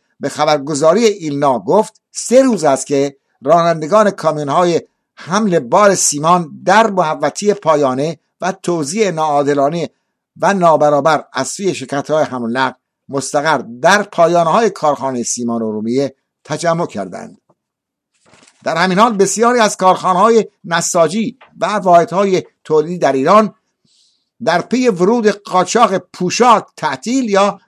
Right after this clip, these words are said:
نیمه تعطیلند و گردش مالی صنایع نساجی در ایران سالانه به بیست و پنج هزار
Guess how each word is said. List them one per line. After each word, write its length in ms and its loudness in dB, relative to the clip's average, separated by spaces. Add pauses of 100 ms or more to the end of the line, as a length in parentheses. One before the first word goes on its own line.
نیمه 240 -6
تعطیلند 640 -4 (680)
و 100 -4
گردش 520 0
مالی 560 2 (200)
صنایع 640 -2
نساجی 600 -2
در 140 0
ایران 360 2 (340)
سالانه 480 0
به 80 6
بیست 220 0
و 40 -6
پنج 420 -2 (100)
هزار 420 4